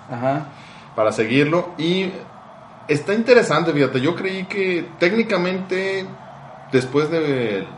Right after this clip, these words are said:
Speaker 2: me evité todo el montón de parches que le pusieron para que funcionara, ¿verdad? Pero se juega bien, se juega bien.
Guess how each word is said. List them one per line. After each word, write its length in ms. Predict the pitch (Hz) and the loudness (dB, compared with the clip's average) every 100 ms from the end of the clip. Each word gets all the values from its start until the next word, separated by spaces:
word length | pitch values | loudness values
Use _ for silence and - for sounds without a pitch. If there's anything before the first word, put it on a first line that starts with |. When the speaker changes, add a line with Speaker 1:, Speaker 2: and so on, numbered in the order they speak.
| - - - - | -16 -18 -18 -6
Speaker 2:
me 140 | 120 | -2
evité 220 | 110 110 127 | -2 -2 -2
todo 180 | 139 | 2
el 100 | 139 | 2
montón 280 | 131 110 127 | 0 -2 -2
de 80 | 127 | 0
parches 320 | - 127 123 | -2 -2 -4
que 80 | - | -4
le 80 | 104 | -4
pusieron 400 | - 107 117 123 | -2 2 2 2
para 180 | 104 95 | -2 -2
que 100 | 98 | -4
funcionara, 460 | 104 101 135 160 | -6 -4 2 4
¿verdad? 260 | 113 107 - | 4 0 -2
Pero 520 | 113 101 95 95 92 - - - - | 0 2 2 2 2 -2 -8 -12 -2
se 100 | 139 | 2
juega 260 | 151 180 196 | 4 4 4
bien, 280 | 147 180 - - - - | 4 0 -6 -12 -16 -12
se 60 | |
juega 200 | 131 143 | -6 -4
bien. 220 | 139 147 | -2 -4